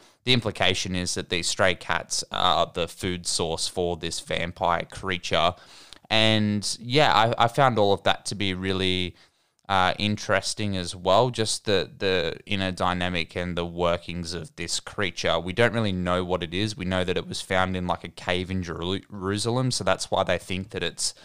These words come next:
you know, this religious figure. Maybe it's a angel from heaven, but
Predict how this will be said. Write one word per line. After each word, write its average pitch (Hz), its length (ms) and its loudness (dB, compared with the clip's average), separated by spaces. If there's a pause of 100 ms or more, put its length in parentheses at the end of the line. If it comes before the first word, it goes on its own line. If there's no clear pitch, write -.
(300)
you 104 80 -4
know, 95 120 2
this - 260 -2
religious 92 560 -4
figure. 110 340 -2
Maybe 92 340 0
it's - 200 -2
a 90 240 2 (460)
angel 101 360 0
from 87 200 -6
heaven, 110 480 0
but 90 280 4